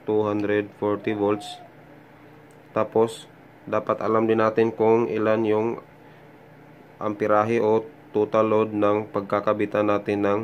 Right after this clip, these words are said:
submeter para hindi po tayo magkamali. Halimbawa ito, fifteen yung, o fifteen amperes po yung kanyang base load o base current na kayang i-handle ng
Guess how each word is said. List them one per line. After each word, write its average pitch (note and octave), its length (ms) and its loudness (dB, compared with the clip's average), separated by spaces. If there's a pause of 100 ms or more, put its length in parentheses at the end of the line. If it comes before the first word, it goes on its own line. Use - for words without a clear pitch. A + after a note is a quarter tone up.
submeter G2 640 0
para G2+ 400 0
hindi G2+ 320 -4
po G2+ 160 -6
tayo G#2 400 0
magkamali. G2+ 560 -4 (720)
Halimbawa G2+ 480 2
ito, G#2 320 2 (1040)
fifteen A2+ 720 0
yung, A2 400 0
o G#2+ 240 -2
fifteen G#2 320 -2
amperes A2 400 0
po G#2+ 240 0
yung G#2 240 0
kanyang G#2 400 0 (1120)
base G2+ 720 -2
load G#2 400 0
o G2+ 400 2 (480)
base G2+ 240 0
current G2+ 400 2
na G2+ 160 -2
kayang G2+ 320 4
i-handle G2+ 480 0
ng F#2+ 80 0